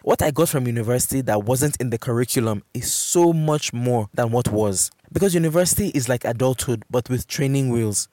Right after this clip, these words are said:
You can fall and there will be a net there to catch you. For example,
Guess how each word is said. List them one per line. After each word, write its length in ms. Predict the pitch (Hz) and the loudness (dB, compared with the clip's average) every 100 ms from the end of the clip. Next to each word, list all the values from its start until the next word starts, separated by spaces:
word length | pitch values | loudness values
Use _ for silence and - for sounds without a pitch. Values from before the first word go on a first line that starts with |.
| - | -6
You 100 | 147 | -2
can 180 | 147 135 | -2 0
fall 280 | 156 165 - | 2 4 2
and 140 | 139 | 0
there 100 | 131 | 0
will 60 | 135 | 2
be 160 | 175 | 2
a 60 | 151 | 2
net 360 | 123 139 123 113 | 2 2 0 0
there 160 | 123 117 | 0 0
to 100 | 117 | -2
catch 380 | - 113 - | -2 -2 -2
you. 100 | 107 95 _ | -4 -8 _
For 200 | - 151 | 0 2
example, 560 | 135 131 160 - 123 | 4 2 2 2 0